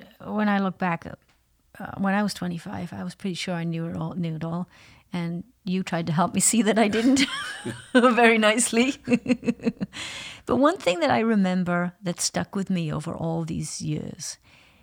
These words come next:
is that, you know, as a, as a, a, a young woman in automotive, all excited about a career and taking on all these different challenges that you would throw my way, if I encountered difficulty with somebody, I would run to you,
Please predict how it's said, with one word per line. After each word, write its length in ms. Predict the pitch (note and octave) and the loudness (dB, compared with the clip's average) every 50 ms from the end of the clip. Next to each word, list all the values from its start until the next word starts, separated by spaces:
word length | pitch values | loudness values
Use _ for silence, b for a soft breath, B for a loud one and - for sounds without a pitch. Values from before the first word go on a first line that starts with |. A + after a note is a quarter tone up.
| b b _ | b b _
is 300 | - D#3+ E3 E3+ - - | -4 -2 -2 -2 -4 -6
that, 360 | - F3+ - - - - - - | -8 -6 -6 -6 -6 -8 -10 -8
you 100 | - F#3 | -4 -2
know, 100 | F#3 F3+ | 0 2
as 160 | F3+ F#3 - | 0 0 0
a, 120 | F3+ - - | -2 -4 -4
as 280 | - - E3 D#3+ - | -4 -4 -4 -4 -4
a, 600 | E3+ E3 E3 D#3+ E3 - - - D#3 - - - - | -4 -2 -2 -2 -4 -6 -6 -6 -6 -6 -6 -8 -10
a, 40 | - | -10
a 40 | - | -8
young 280 | D#3+ E3+ F#3+ F#3+ F#3 E3+ | -4 0 0 0 2 2
woman 340 | F3 F3 F3 F3 E3 E3 | 0 0 0 0 0 0
in 140 | D#3+ D#3+ D#3+ | -2 -2 -2
automotive, 600 | D#3+ D#3+ D#3+ D#3+ D#3+ D#3 D3 D3 D3+ E3 D3+ C#3+ | -2 -2 -2 -2 -2 -2 -2 -4 -4 -6 -6 -6
all 180 | D3 D3+ D#3 E3+ | -4 -4 -4 -4
excited 540 | - - - - - C#3+ D3 C#3 D3 D3 D3 | -4 -4 -6 -6 -4 -4 -4 -4 -4 -6 -4
about 240 | D3+ C#3+ C#3 D3+ | -4 -4 -4 -4
a 60 | D3+ D3+ | -6 -8
career 460 | - - - C#3+ C#3+ D3 D3+ D3+ D3+ | -10 -8 -6 -4 -2 -2 -2 -2 -4
and 160 | D3 D3+ D3 | -4 -6 -6
taking 340 | - - D#3+ D3 - D#3+ D3 | -6 -6 -8 -6 -6 -6 -4
on 160 | - D3 D#3+ | -4 -4 -4
all 140 | E3+ - - | -4 -6 -6
these 160 | E3 D#3 D3 | -6 -8 -10
different 520 | - - - C#3 - - - - C3 - | -10 -8 -10 -10 -8 -8 -8 -8 -8 -8
challenges 580 | - - E3+ D#3 D#3+ D#3 D#3+ D3+ - D#3+ D#3 - | -6 -6 -4 -2 0 0 -2 -2 -2 -4 -6 -6
that 100 | E3+ - | -6 -6
you 140 | - E3 D#3+ | -6 -6 -6
would 140 | E3 D#3+ - | -6 -8 -10
throw 300 | - - E3+ E3+ E3 E3 | -10 -8 -4 -2 -2 0
my 180 | E3 D#3+ D#3+ D#3 | 0 0 0 -2
way, 320 | D#3 D#3 D#3 D#3 D#3 D#3 B B B B B B B B B B B B _ _ - - | -2 -2 -2 -2 -4 -6 B B B B B B B B B B B B _ _ -20 -10
if 260 | - - F#3+ - - | -6 -4 -4 -2 0
I 120 | F3+ F#3+ G#3 | 0 2 2
encountered 1000 | A#3+ C4 B3+ B3 - F#3 F3 E3+ E3+ D#3+ - F3 E3 D#3+ D#3 - - - D3+ - | 2 2 0 0 -2 -4 -2 -2 -2 -2 -2 -2 -4 -4 -6 -8 -12 -12 -6 -4
difficulty 640 | F3 E3+ - - - - E3+ D#3 - - D#3 D#3 | -4 -4 -4 -6 -6 -6 -8 -6 -6 -6 -8 -6
with 260 | D#3 D#3+ E3 E3+ - - | -6 -6 -8 -8 -10 -10
somebody, 720 | - - - - D#3+ D#3 C#3+ - - G#2 - - - B B B B B B B B B B B B - | -10 -8 -4 -4 -2 -2 -4 -4 -6 -8 -10 -10 -14 B B B B B B B B B B B B -4
I 180 | - F3+ G3+ | -2 -2 0
would 220 | G3+ G3+ G#3 F#3+ F3+ | 0 0 0 2 2
run 220 | F#3 F3+ F3+ F3+ | 2 2 2 0
to 120 | - - F#3 | -2 -2 -4
you, 280 | D#3+ - - - - | -6 -6 -8 -10 -12